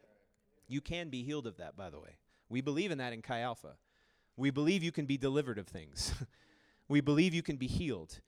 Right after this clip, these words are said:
We believe you can be delivered of your past. The prodigal son returned just wanting to be a servant. He had not earned any right to return to the father. He had squandered his inheritance.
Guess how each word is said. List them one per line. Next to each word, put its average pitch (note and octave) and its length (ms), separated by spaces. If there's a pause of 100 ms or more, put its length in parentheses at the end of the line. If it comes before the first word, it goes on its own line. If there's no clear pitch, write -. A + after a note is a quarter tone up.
(300)
We D3+ 100
believe E3 380
you F3+ 80
can E3 120
be C#3+ 120
delivered C#3 400
of A2+ 100
your A2+ 80
past. - 640 (2250)
The C3 80
prodigal G3 540
son D#3 340
returned C3+ 720 (400)
just D3 320
wanting D#3 400
to D3 100
be B2 160
a A#2+ 40
servant. G#2 640 (540)
He E3 160
had D#3+ 140
not E3+ 220
earned D#3+ 320
any F3 240
right C3+ 340
to - 140
return C3+ 420
to B2+ 140
the G#2+ 80
father. G#2 480 (240)
He D#3+ 220
had D3 140
squandered D#3+ 800
his B2 200
inheritance. A#2+ 800